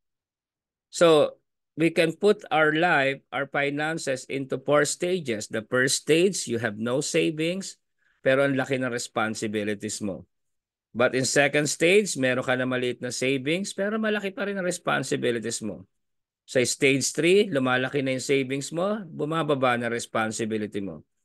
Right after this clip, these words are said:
Stage four, you are now financially independent.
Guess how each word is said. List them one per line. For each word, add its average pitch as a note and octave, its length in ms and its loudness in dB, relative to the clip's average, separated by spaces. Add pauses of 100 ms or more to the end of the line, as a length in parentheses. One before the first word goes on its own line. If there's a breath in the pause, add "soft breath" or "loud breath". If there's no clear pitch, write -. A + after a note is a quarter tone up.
(280)
Stage C#3+ 480 2
four, C#3 240 6
you A#2 160 4
are A2+ 80 2
now A2+ 160 -2
financially G#2 560 -4
independent. F#2+ 640 -8